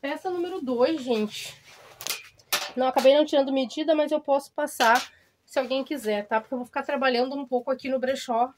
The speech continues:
hoje. Acho que eu vou até umas onze horas da noite, então eu estarei aqui, tá? Ó, tem essa calça marrom, gente, com etiqueta nova, ó.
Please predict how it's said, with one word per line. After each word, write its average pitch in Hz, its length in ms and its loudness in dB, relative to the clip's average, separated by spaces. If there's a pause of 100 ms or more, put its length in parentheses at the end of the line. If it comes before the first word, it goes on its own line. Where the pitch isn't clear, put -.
hoje. 254 480 2 (380)
Acho 220 160 -6
que - 80 -8
eu - 20 0
vou 247 80 2
até 247 160 2
umas 254 300 2
onze 247 200 0
horas 226 200 2
da 226 100 2
noite, 214 320 2
então 247 140 -2
eu 233 40 0
estarei 226 320 -2
aqui, 233 280 -6
tá? 240 340 -2 (480)
Ó, 208 300 2
tem 233 260 -8
essa 240 220 -4
calça 254 360 0
marrom, 247 540 0
gente, 240 500 -6 (320)
com 254 200 4
etiqueta 254 760 0
nova, 214 680 0
ó. 311 40 -6